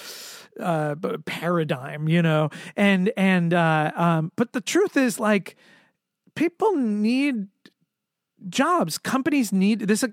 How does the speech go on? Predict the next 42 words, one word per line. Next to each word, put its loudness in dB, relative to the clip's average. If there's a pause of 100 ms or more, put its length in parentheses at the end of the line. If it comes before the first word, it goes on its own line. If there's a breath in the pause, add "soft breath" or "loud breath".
(120)
sustainability. 0
This 0 (300 loud breath)
goes 2
back 0
to 0
that. -2
Like, 0
we, 4
we 0
need 2
to 4
<laughs> -4
continue. -2 (280 loud breath)
Like, 2
you're 2
not 2
gonna 0
get -2
paid 2
if, -2
if -2
you 0
don't, 0
if -4
the 2
work 0
doesn't 0
happen, 0
if -4
the -4
company -2 (280 loud breath)
doesn't 2
get -4
paid 0
for 2
the 0
work -2 (160)
happening -2
and -2
being -2
done, 2
if, 0